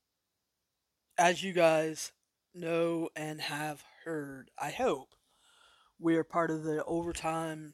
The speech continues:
Network. The Overtime Network dot com is up and running.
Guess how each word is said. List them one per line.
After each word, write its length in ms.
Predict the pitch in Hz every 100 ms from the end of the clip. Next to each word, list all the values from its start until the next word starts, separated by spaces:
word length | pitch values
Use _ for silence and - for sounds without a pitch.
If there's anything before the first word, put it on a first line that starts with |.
| -
Network. 600 | 160 160 160 160 143 - _ _ _ _
The 440 | 170 165 190 196 170
Overtime 680 | 170 160 - 160 156 156
Network 460 | 156 139 147 147 - 151
dot 320 | 156 160 -
com 420 | - 151 143 147 -
is 560 | 180 233 262 240 - - _ _ _ _ _
up 180 | 190 180
and 220 | 170 165
running. 300 | 156 127 -